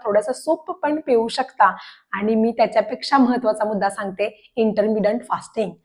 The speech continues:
जर तुम्हाला हे जमत असेल तर तेही तुम्ही करू शकता, त्याची लिंक मी डिस्क्रिप्शन बॉक्समध्ये देते. पॉइंट दुसरा, eat whole foods. आता होल फूड्स म्हणजे काय? उदाहरणार्थ फ्रुट्स म्हणजे फळांचा ज्यूस घेण्यापेक्षा अख्खं फळ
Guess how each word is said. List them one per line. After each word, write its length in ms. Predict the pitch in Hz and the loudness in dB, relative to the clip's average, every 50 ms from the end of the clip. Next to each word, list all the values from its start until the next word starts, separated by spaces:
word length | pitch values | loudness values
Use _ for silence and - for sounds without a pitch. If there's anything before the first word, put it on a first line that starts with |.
| _ _ _ _ | _ _ _ _
जर 120 | 220 226 214 - | -4 -2 0 0
तुम्हाला 260 | 247 220 220 214 214 | 2 2 2 2 2
हे 160 | 214 240 226 220 | 2 2 2 2
जमत 380 | - 220 214 208 226 285 - | 2 2 0 2 2 2 2
असेल 380 | 214 185 - 220 214 208 208 - | 2 0 0 0 0 0 -2 -2
तर 120 | 233 226 | -4 -4
तेही 300 | 240 247 254 233 226 294 | 0 2 2 4 4 2
तुम्ही 280 | 294 - 359 311 320 320 | 0 0 0 0 0 2
करू 240 | 320 302 277 269 269 | 4 4 6 4 4
शकता, 300 | - 269 247 - - 240 | 0 -2 -4 -2 -2 -2
त्याची 300 | 240 233 226 - 262 247 | 0 -2 0 0 2 2
लिंक 220 | 254 262 262 262 | 2 2 2 4
मी 140 | 269 269 277 | 4 4 4
डिस्क्रिप्शन 500 | 254 262 - - 240 220 - - 240 226 | 4 2 0 -2 -6 -6 -4 -4 0 4
बॉक्समध्ये 500 | 214 208 214 214 - 220 208 196 208 214 | 4 4 4 4 0 -4 -2 0 2 2
देते. 360 | 220 214 190 185 202 202 - _ _ _ _ _ | 2 2 0 0 -4 -8 -8 _ _ _ _ _
पॉइंट 360 | - 254 240 240 247 269 262 - - - | 10 12 12 12 10 6 4 0 -2 0
दुसरा, 460 | 247 208 294 277 - 294 240 214 202 214 - - - - - - | 2 4 4 4 4 6 8 8 8 8 4 -2 -14 -12 0 4
eat 280 | 269 277 294 277 269 - - - - - | 6 8 8 6 4 -2 -14 -4 6 10
whole 220 | 262 254 262 277 262 262 - | 12 12 12 12 12 8 6
foods. 360 | 285 277 254 - - - - - - - - - - - - | 6 6 6 6 4 0 -4 -8 -10 -14 -20 -20 -6 -2 0
आता 160 | - - 339 | 4 6 8
होल 220 | 294 311 285 302 | 10 10 10 10
फूड्स 300 | 285 - 349 311 285 - | 10 8 6 6 8 8
म्हणजे 240 | 285 254 226 226 220 | 8 8 8 6 4
काय? 220 | - 202 185 185 185 - - - _ - | 6 6 4 4 2 -2 -12 -8 _ 2
उदाहरणार्थ 600 | 240 202 233 220 220 226 226 226 247 247 - - - - _ _ _ - - | 6 6 6 6 6 6 6 4 4 2 -2 -10 -18 -20 _ _ _ -2 4
फ्रुट्स 360 | 262 277 262 - - - - - - - | 6 6 6 6 2 -2 -8 -8 -6 -2
म्हणजे 180 | 208 208 247 | 2 2 4
फळांचा 480 | 214 - 254 233 226 233 240 233 277 285 | 6 6 6 6 6 6 4 2 2 2
ज्यूस 400 | 226 190 - 262 285 330 277 269 | 2 4 6 6 6 6 4 2
घेण्यापेक्षा 760 | 254 214 247 254 226 202 190 185 - - - - - 226 226 - - - - _ _ _ _ _ - | 0 2 2 2 2 0 0 -2 -4 -4 -6 0 2 4 4 4 2 -2 -16 _ _ _ _ _ 0
अख्खं 300 | 381 370 - - 330 330 | 0 0 4 4 4 4
फळ 300 | 330 - 302 269 277 | 6 6 8 8 8